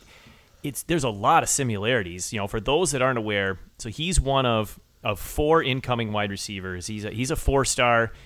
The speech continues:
and the, you know, the measurables are, are kinda similar stature, you know, five nine, one seventy, but he is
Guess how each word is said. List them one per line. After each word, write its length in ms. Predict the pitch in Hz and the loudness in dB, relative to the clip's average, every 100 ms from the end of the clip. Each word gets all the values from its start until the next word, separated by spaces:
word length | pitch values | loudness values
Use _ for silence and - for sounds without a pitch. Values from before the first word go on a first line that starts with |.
| - - - - | -20 -20 -20 -4
and 420 | 131 117 113 110 - - | 2 4 4 0 -4 -14
the, 460 | - 120 113 110 107 - - - - | -4 -2 0 -2 -4 -8 -20 -20 -20
you 140 | - 131 | -4 0
know, 60 | |
the 80 | 120 | 2
measurables 640 | 123 175 160 151 127 127 117 | 6 6 4 2 2 0 2
are, 300 | 117 110 - - | 2 0 -2 -8
are 80 | |
kinda 360 | 120 - 202 226 | -4 -2 0 0
similar 320 | - 165 139 | 0 0 -2
stature, 440 | 113 - 104 101 117 | -2 -4 -4 -4 -6
you 100 | 110 | -4
know, 140 | 107 | -6
five 400 | - - 156 151 | -4 4 4 4
nine, 340 | 123 120 120 | 2 0 0
one 220 | 107 113 113 | 0 0 0
seventy, 640 | - 113 104 95 92 87 - - - - _ _ _ - _ | 0 0 0 -4 -4 -8 -14 -20 -20 -20 _ _ _ -20 _
but 200 | - 117 | 2 2
he 560 | - - 165 190 196 143 | 0 -10 -8 -6 -2 0
is 300 | 131 117 98 | 2 0 -4